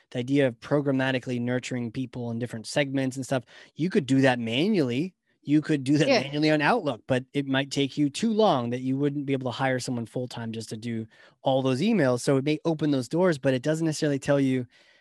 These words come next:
Speaker 1: you know, like, what to say. It's like, sometimes people, they
Speaker 2: Yeah.
Speaker 1: learn, "I learned how to send an email."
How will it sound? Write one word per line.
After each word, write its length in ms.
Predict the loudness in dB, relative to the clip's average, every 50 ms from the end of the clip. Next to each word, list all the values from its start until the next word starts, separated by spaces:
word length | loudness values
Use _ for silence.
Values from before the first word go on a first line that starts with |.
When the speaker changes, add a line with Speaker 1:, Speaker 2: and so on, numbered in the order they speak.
| _ _ _ _ _
Speaker 1:
you 80 | -2 0
know, 120 | 2 2
like, 200 | 2 0 -2 _ _ _ _ -4
what 280 | -2 0 0 0 -2
to 100 | -4 -8
say. 500 | -6 -4 -2 0 0 0 0 -2 -4 -8 -10
It's 120 | -4 -2
like, 160 | -2 -2 -2
sometimes 320 | -2 -4 -2 -2 -2 -2 -2
people, 340 | -6 -6 -4 -2 -2 0 0
they 140 | 0 -2 0 0
Speaker 2:
Yeah. 80 | 2
Speaker 1:
learn, 320 | 2 2 2 0 0 -2 -6 _ _ _ -20 _ _ _ _ -4
"I 120 | -2 0
learned 200 | 2 4 4 4
how 80 | 2 0
to 80 | -2 -2
send 160 | -2 -2 -2
an 80 | -2 -2
email." 540 | -2 -2 0 0 2 2 2 0 -4 -8